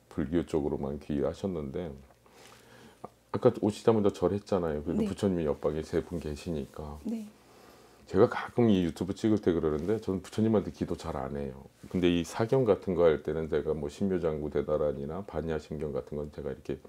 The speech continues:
Speaker 1: 이걸 쓰는 자체도 기도거든요. 사경이라 해가지고. 근데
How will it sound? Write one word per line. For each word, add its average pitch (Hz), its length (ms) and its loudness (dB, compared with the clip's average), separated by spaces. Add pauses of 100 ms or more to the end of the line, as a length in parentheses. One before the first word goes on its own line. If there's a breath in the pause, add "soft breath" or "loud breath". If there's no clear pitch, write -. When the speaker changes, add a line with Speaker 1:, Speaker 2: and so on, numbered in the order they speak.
(340 loud breath)
Speaker 1:
이걸 95 220 6
쓰는 147 320 4
자체도 80 380 -2
기도거든요. 80 760 -2
사경이라 85 580 -4
해가지고. 82 560 -8 (1400 soft breath)
근데 104 280 2